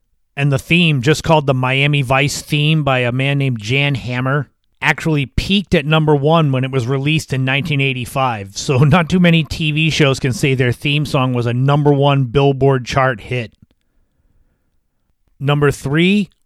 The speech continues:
is Cheers. This comedy was one of the best comedies of the eighties and probably all time. It ran for eleven seasons, two hundred and seventy-five episodes, and deals with the titular bar from Boston.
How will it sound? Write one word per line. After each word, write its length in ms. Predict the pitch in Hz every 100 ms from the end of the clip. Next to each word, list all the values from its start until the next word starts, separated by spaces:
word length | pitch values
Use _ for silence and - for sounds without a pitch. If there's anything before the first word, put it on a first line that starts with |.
| _ -
is 240 | 127 110
Cheers. 920 | - - 160 156 127 101 90 - - - _ _ _ _ _
This 180 | 151 156
comedy 400 | - 185 180 185
was 180 | 151 139
one 160 | 151
of 60 | 151
the 80 | 139
best 380 | 110 147 147 -
comedies 720 | 170 160 165 160 151 131 - _ _ -
of 180 | 139
the 140 | 131 147
eighties 380 | 175 190 196 147
and 160 | 131
probably 420 | 165 202 233 160
all 300 | 113 143 143
time. 520 | 135 151 147 113 98 - _ _ _ _ _ _ _ _ -
It 120 | 131
ran 280 | 151 165 151
for 160 | 151
eleven 420 | 131 131 147 175
seasons, 640 | 175 165 156 143 156 156 -
two 220 | - 170
hundred 220 | 170 165
and 100 | 156
seventy-five 680 | 139 156 147 156 - 151 143
episodes, 920 | 135 139 127 - 143 139 135 120 - -
and 260 | 131 127 117
deals 400 | 147 156 151 131
with 320 | 147 143 123
the 220 | 135 127
titular 520 | - 160 - 160 147
bar 420 | 123 135 143 147
from 260 | 139 131 117
Boston. 600 | 123 131 135 - 104 95